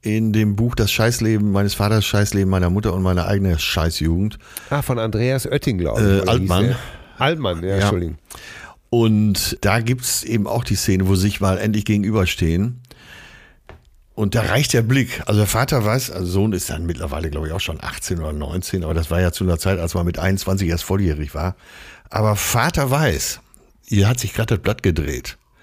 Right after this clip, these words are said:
Speaker 1: Ne, der Junge muss mich jetzt einfach nur hier <laughs> über, übers Geländer werfen.
Speaker 2: Aha.
Speaker 1: Und ab da ist beiden klar, jetzt ist alles anders. Dann hat, äh, Andreas sich aber umgedreht,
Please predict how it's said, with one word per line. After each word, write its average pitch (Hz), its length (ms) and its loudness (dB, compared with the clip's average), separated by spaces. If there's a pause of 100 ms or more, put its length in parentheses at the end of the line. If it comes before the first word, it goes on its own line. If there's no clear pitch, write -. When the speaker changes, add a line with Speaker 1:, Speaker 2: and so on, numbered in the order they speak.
(120)
Speaker 1:
Ne, 101 160 0
der 101 140 2
Junge 110 340 4
muss 113 240 0
mich 113 80 2
jetzt 104 180 2
einfach 107 220 0
nur 107 220 2
hier 101 340 2 (220)
<laughs> - 240 -4
über, 101 260 2 (280)
übers 107 220 0
Geländer 101 460 2
werfen. 78 340 -4 (880)
Speaker 2:
Aha. 95 320 -4 (440)
Speaker 1:
Und 98 260 -2
ab - 180 -4 (100)
da 80 420 0 (320)
ist 98 180 -4
beiden 135 360 2
klar, 104 460 2 (840)
jetzt 110 240 0
ist 107 160 -4
alles 95 240 0
anders. 82 480 0 (1120)
Dann 85 180 0
hat, - 340 -2
äh, 85 420 2
Andreas 92 460 0
sich 101 160 -4
aber 87 180 -2
umgedreht, 101 800 -2